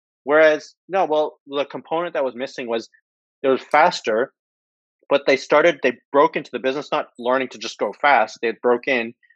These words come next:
under, like, you talk about Dean Malenko, who's from the Malenko family, learning what wrestling is.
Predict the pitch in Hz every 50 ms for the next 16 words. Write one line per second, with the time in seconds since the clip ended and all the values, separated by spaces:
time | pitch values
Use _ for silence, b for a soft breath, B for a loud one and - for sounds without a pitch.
0 | _ - 123 117 113 107 117 113 110 110 110 110 - - 120 123 123 123 143 135
1 | - - 117 - 123 117 117 107 110 123 131 - 120 101 107 - - 120 110 104
2 | 101 98 101 110 123 120 127 104 - - 107 107 110 113 110 104 107 107 _ _
3 | _ _ _ _ _ - 117 123 123 127 127 123 113 110 117 120 - 101 107 107
4 | - - - 104 95 - 131 147 120 95 90 - - - -